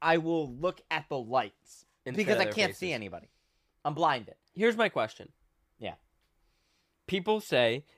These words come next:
Speaker 2: that you're supposed to pert-, picture them in underwear because then that's embarrassing on them and you'll laugh at them if they're laughing
Speaker 1: Yeah.
Speaker 2: at you. But here's my thing, right? Would you really laugh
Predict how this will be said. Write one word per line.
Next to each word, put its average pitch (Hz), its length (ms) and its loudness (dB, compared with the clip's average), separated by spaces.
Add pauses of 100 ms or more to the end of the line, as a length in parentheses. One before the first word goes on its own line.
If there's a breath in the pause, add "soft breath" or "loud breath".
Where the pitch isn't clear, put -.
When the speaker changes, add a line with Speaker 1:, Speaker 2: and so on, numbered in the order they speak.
Speaker 2:
that 127 80 0
you're 135 120 0
supposed 156 220 -4
to 147 80 -2
pert-, 120 340 -10
picture 170 260 -6
them 175 200 0
in 156 100 0
underwear 110 560 -2 (240 soft breath)
because 131 460 -4 (240)
then 135 440 2
that's 123 240 -2
embarrassing 120 600 0
on 110 160 -2
them 101 280 -4
and 107 120 -8
you'll 98 180 -4
laugh 101 340 -2
at 107 280 0
them 95 260 -2 (160)
if - 240 -10
they're 110 220 0
laughing 101 340 2
Speaker 1:
Yeah. 95 60 -2
Speaker 2:
at 92 80 -6
you. 98 280 -6 (280 soft breath)
But 131 100 -2
here's 156 220 0
my 156 180 0
thing, 92 380 -6
right? 117 320 0 (1200)
Would 151 260 2
you 180 120 -2
really 208 300 0
laugh 196 540 2